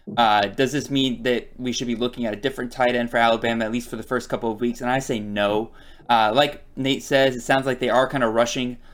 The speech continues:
Latu back as quickly as they can. But even still, part of what made Latu special was the fact that, uh, his and Bryce Young's connection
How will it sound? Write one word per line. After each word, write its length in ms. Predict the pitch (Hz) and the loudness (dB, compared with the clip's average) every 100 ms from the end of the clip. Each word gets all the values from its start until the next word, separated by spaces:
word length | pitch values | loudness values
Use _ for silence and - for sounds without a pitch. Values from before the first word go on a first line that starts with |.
| - | -4
Latu 400 | 120 120 120 123 | 2 2 2 -2
back 260 | 117 117 120 | 2 2 0
as 80 | 113 | -6
quickly 380 | - 123 123 113 | -6 -6 -2 0
as 180 | 110 | 0
they 120 | 117 104 | -2 -8
can. 440 | - 113 117 127 - - - | -6 -2 -2 -4 -12 -18 -8
But 140 | 185 - | -6 -4
even 260 | 214 190 | -4 -4
still, 380 | 147 - 127 131 | -6 -2 0 0
part 360 | 117 143 165 175 | -2 2 2 2
of 160 | 147 | 0
what 160 | 143 139 | 0 0
made 260 | 131 127 117 | 0 0 4
Latu 440 | 117 123 - 127 | 4 4 0 -6
special 680 | - - 110 - 120 117 - - - | -6 -6 -4 -4 -4 -6 -12 -20 -8
was 180 | 123 120 | -6 -4
the 60 | 113 | -2
fact 440 | - 123 117 - | 2 2 2 0
that, 520 | 120 113 107 - - - - - _ _ - | 4 4 2 -2 -14 -20 -20 -20 _ _ 2
uh, 320 | 113 104 101 | 4 4 2
his 480 | - - 143 147 - | -2 0 2 2 -2
and 240 | 127 117 | -4 -2
Bryce 320 | 127 127 123 | 2 2 2
Young's 280 | 127 120 120 | 0 0 -2
connection 680 | - 113 110 117 - 139 | -6 -2 -2 -2 -6 -6